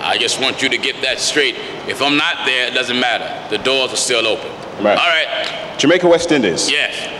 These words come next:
Speaker 2: Uh, this subject is on generally speaking, this person says.
Speaker 1: Mm-hmm.
Speaker 2: "You stream into my bedroom every Saturday morning, and I'm disturbed that there is a branch of your church in my country."
Speaker 1: <laughs>
Speaker 2: "We have
Speaker 1: You're
Speaker 2: enough confusion."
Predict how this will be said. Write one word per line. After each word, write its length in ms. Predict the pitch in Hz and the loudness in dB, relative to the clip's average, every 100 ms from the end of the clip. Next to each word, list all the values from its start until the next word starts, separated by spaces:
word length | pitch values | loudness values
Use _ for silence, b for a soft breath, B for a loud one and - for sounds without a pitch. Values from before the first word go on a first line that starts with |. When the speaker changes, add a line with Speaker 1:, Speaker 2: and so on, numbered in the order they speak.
| - - - - - | -12 -12 -12 -14 0
Speaker 2:
Uh, 160 | 101 110 | 4 6
this 120 | 127 | 4
subject 420 | - 151 135 135 | 4 2 4 2
is 120 | 131 113 | 4 4
on 380 | 123 123 117 | 6 6 4
generally 360 | - 151 151 131 | 2 2 4 2
speaking, 440 | - 143 139 - | 2 2 2 2
this 140 | 98 98 | 0 0
person 280 | 110 101 - | 2 2 2
says. 380 | - 98 82 | 4 4 4
Speaker 1:
Mm-hmm. 540 | - 113 117 156 170 127 | 2 0 0 0 0 0
Speaker 2:
"You 60 | 131 | 2
stream 280 | - 208 208 | 4 4 4
into 180 | 190 | 4
my 140 | 165 156 | 4 4
bedroom 440 | 147 143 143 143 131 | 4 4 6 2 4
every 300 | 131 151 143 | 4 4 2
Saturday 500 | - - 147 139 131 | 2 2 2 2 2
morning, 440 | 127 127 95 98 | 4 4 4 2
and 200 | 101 110 | 2 2
I'm 160 | 117 117 | 2 2
disturbed 480 | 110 - - 165 156 | 0 0 2 4 4
that 180 | 117 - | 2 4
there 140 | 131 | 4
is 100 | 123 | 4
a 40 | 120 | 2
branch 460 | - 143 156 151 135 | 2 2 2 2 0
of 120 | 113 | 2
your 120 | 123 | 2
church 340 | 123 147 139 139 | 4 4 4 4
in 200 | 135 139 | 4 6
my 160 | 143 | 4
country." 500 | 139 165 147 - 78 | 4 2 2 2 0
Speaker 1:
<laughs> 1500 | - 123 127 - 113 120 101 107 107 - - - - - - | -2 0 0 0 -2 -2 -2 -2 -2 -4 -8 -14 -12 -8 0
Speaker 2:
"We 100 | 113 | 4
have 140 | 160 | 4
Speaker 1:
You're 80 | 123 | 4
Speaker 2:
enough 260 | 165 175 - | 4 4 2
confusion." 560 | 156 139 165 147 117 | 0 2 2 2 2